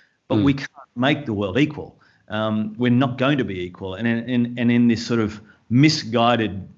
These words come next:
Speaker 1: mission to make equality, we're, we're kind of doing the wrong things. We're trying to set quotas for jobs or quotas for, um, for, for different groups. And what we should be doing is we should be understanding that every one of us wants to compete and every one of us wants to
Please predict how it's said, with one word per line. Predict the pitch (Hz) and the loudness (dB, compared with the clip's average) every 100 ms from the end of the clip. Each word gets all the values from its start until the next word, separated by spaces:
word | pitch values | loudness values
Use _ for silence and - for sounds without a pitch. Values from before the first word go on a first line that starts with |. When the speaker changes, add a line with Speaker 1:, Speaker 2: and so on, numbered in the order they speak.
| - | -12
Speaker 1:
mission | 101 110 156 160 101 92 | -2 2 2 2 -6 -8
to | 113 | -4
make | 104 107 104 - - | -2 -2 -4 -10 -10
equality, | 110 127 135 107 85 80 - _ _ _ _ | -6 -2 0 -2 -6 -12 -20 _ _ _ _
we're, | 117 127 127 | 0 2 2
we're | 131 131 | 2 0
kind | - 147 156 | 0 -2 -2
of | 107 | 0
doing | 123 120 | 0 2
the | 117 | 2
wrong | 123 120 | 0 0
things. | 127 156 110 | -2 -4 -4
We're | 104 | -4
trying | - 113 110 | -4 -4 -2
to | 104 | -2
set | - 117 107 | -4 -6 -6
quotas | - 135 160 - 76 - | -2 2 2 -2 -8 -10
for | - | -10
jobs | 87 98 82 80 | -10 -8 -8 -8
or | 101 101 | -8 -6
quotas | - 147 151 98 - | 2 2 2 -2 -8
for, | - 78 - - - - _ | -12 -12 -12 -20 -20 -20 _
um, | 104 92 90 | -6 -6 -6
for, | 90 104 104 | -6 -8 -6
for | 107 | -6
different | 92 113 98 92 | -2 -4 -4 -4
groups. | 95 90 - | -4 -4 0
And | 120 | 0
what | 127 | 0
we | 104 | 2
should | - 196 | 2 2
be | 90 | -2
doing | 82 71 73 76 - - - _ - | -8 -10 -12 -16 -20 -20 -20 _ 0
is | 120 | 2
we | 123 117 | 2 -2
should | 127 | -2
be | 110 | -2
understanding | 104 104 104 110 104 101 | -2 -2 -6 -4 -2 -2
that | 104 | -2
every | 113 | -4
one | 101 120 120 | -2 -2 -2
of | 76 | -6
us | 67 - - _ _ _ | -10 -16 -20 _ _ _
wants | 104 110 104 | -4 -4 -6
to | 104 | -10
compete | - 92 98 78 - - _ - | -10 -10 -8 -10 -12 -20 _ -4
and | 117 | -2
every | 117 | 0
one | 110 120 | 0 0
of | 120 | -2
us | 98 95 | -4 -6
wants | 107 104 104 | -6 -6 -4
to | 104 95 90 | -6 -4 -6